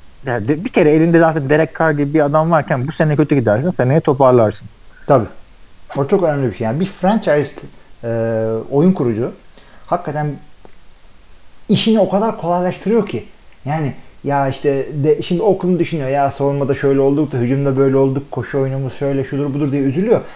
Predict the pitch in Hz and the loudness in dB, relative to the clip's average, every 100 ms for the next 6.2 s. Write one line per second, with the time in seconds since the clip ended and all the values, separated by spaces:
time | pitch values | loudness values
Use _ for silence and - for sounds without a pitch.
0 | - 143 185 175 151 151 156 175 - 131 | -6 -2 -2 -2 -4 -2 0 0 0 0
1 | 139 160 180 135 123 - 113 117 - 113 | 0 0 0 -2 -2 -4 -2 -2 -2 -4
2 | - 92 - - - - 120 143 143 135 | -6 -12 -14 -18 -18 -6 -2 0 2 0
3 | 131 127 - 120 131 123 127 127 131 135 | 0 -2 -4 -4 -2 0 2 2 2 2
4 | 135 135 131 113 - 135 123 139 123 127 | 4 2 2 -2 0 0 0 0 2 2
5 | 135 131 127 127 120 135 117 139 151 143 | 2 0 -2 -2 -2 -2 0 0 0 -2
6 | 135 | -2